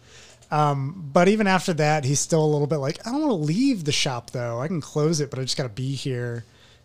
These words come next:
And then, uh, him kinda hearing that somebody he knew died is what kinda pushes him to realize, like, "Yeah, fuck that. I don't need to be at the store all the time. I don't need to do these things." And it's,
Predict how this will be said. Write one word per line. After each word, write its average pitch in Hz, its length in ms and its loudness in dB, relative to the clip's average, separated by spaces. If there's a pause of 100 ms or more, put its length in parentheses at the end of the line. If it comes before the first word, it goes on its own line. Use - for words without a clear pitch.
(140)
And 127 120 -10
then, 131 340 -4
uh, 127 640 -4
him 135 220 -4
kinda 147 180 -2
hearing 143 320 -4
that 139 120 -6
somebody 139 280 -2
he 127 120 -4
knew 135 180 -4
died 131 440 -2 (360)
is 147 140 0
what 156 100 -2
kinda 165 140 -2
pushes 156 320 2
him 165 120 2
to 156 100 -2
realize, 160 300 2
like, 135 120 -6
"Yeah, 127 60 -8
fuck - 300 -6
that. 131 260 -6
I 147 80 -8
don't 143 140 -6
need 143 140 -2
to 143 60 -2
be 139 180 -2
at 135 80 -6
the 135 80 -8
store 139 280 -4
all 139 80 -4
the 139 80 -4
time. 143 380 -2
I 135 40 -4
don't 135 100 -4
need 131 80 -4
to 131 100 -4
do 131 260 -4
these 131 200 -4
things." 131 280 -8
And 123 120 -10
it's, - 200 -6